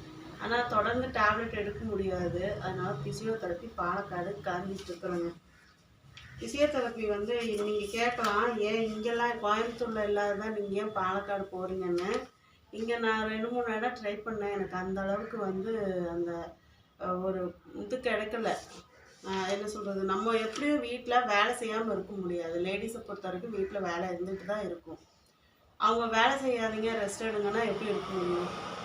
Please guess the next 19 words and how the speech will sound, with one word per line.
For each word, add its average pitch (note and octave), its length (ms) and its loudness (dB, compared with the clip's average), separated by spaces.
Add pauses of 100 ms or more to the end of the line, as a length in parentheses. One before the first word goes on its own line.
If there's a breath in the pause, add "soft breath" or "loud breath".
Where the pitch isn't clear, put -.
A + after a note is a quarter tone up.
(300)
அப்போ A3+ 340 0
நமக்கு, A3+ 580 2
நமக்கு G#3 380 0
ஏத்த A#3 300 0
மாதிரி G#3 240 0
ட்ரீட்மெண்ட் G3+ 560 -4
வேணும் F#3+ 420 0
அப்படின்னா, F3+ 400 0 (140)
பாலக்காட்டுல G3+ 600 2
நான் G3 260 0
ஒரு F3 200 -4
பெஸ்ட்டான, A3+ 760 0
என் F#3+ 220 -2
ஃப்ரெண்டு G#3 240 -2
தான் A#3+ 200 0
சஜஷன் G3 460 -4
பண்ணாங்க. F#3+ 460 0 (1040 soft breath)
பெஸ்ட்டான B3+ 760 4
ஒரு A3 180 2